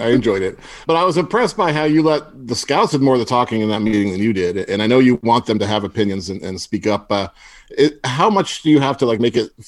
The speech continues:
them feel safe that they can voice their opinions? 'Cause they didn't all agree in that meeting I was, was on. And, uh, how important is that,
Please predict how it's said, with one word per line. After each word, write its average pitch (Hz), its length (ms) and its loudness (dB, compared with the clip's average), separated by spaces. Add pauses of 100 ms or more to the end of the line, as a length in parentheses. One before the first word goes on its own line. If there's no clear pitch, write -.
them 120 160 2
feel 113 220 0
safe 110 340 0
that 95 180 -4
they 107 120 0
can 110 120 -4
voice 107 240 0
their 104 120 0
opinions? 104 360 -4
'Cause 107 120 -8
they 123 80 4
didn't 147 160 4
all 127 140 4
agree 120 300 2
in 117 80 4
that 110 140 0
meeting 110 240 0
I 117 140 -2
was, 98 240 -4
was 95 220 -6
on. 95 280 -6
And, 92 200 -8 (440)
uh, 92 80 -4
how 131 180 0
important 143 320 2
is 110 60 -2
that, 110 260 -2